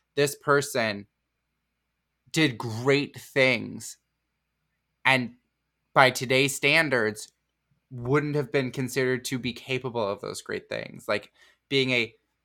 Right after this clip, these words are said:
high school dropout, really aggressive air quotes with that. But in reality, he was just like, "I can do this and someone's gonna let me do this."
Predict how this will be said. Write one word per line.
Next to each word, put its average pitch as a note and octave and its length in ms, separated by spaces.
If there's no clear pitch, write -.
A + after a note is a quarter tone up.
high B2+ 180
school C3 280
dropout, A#2+ 640
really B2+ 520
aggressive A2 520
air A2+ 200
quotes G#2+ 320
with G#2+ 160
that. F#2 280
But D3 160
in D3 100
reality, D3 480
he C3 120
was C3+ 120
just C3+ 160
like, B2+ 320
"I C3 120
can C#3 160
do C3+ 160
this - 560
and C3+ 100
someone's D#3 260
gonna D3 140
let C3+ 240
me C3 100
do B2 200
this." - 580